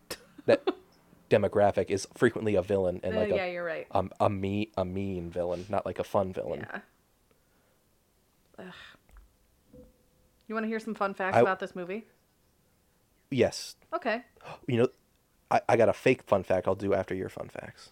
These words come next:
Speaker 2: Okay. Sounds good. Um, yeah, like we said before, this was originally going to be part of the larger Dark universe, but,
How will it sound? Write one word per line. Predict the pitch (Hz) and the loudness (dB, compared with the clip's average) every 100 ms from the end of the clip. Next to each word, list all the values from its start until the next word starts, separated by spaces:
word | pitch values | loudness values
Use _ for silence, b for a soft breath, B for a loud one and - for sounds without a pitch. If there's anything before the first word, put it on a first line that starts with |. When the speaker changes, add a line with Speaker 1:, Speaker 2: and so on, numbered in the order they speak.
| - | 2
Speaker 2:
Okay. | 508 466 480 _ _ _ _ _ _ _ _ _ _ _ - - _ - | 4 2 0 _ _ _ _ _ _ _ _ _ _ _ -20 -20 _ -2
Sounds | 269 226 | 0 0
good. | 196 170 - b b b b | -4 -8 -12 b b b b
Um, | 214 220 202 196 - | 2 2 2 -6 -4
yeah, | 214 180 - | -4 -2 -2
like | 208 | -2
we | 214 | -2
said | 208 214 | 0 -2
before, | 196 - 185 180 | -2 -2 0 0
this | 180 185 | -2 -4
was | 190 180 | -4 -6
originally | 180 175 180 175 | -8 -8 -8 -6
going | 175 175 | -6 -8
to | 175 180 | -10 -12
be | 170 | -12
part | - 175 | -6 -4
of | 170 | -4
the | 180 | -6
larger | 170 170 170 170 165 | -4 -4 -4 -8 -6
Dark | 170 170 - | -4 -4 -6
universe, | 175 175 175 180 180 - - | -10 -8 -4 -4 -4 -8 -6
but, | 151 147 | -4 -4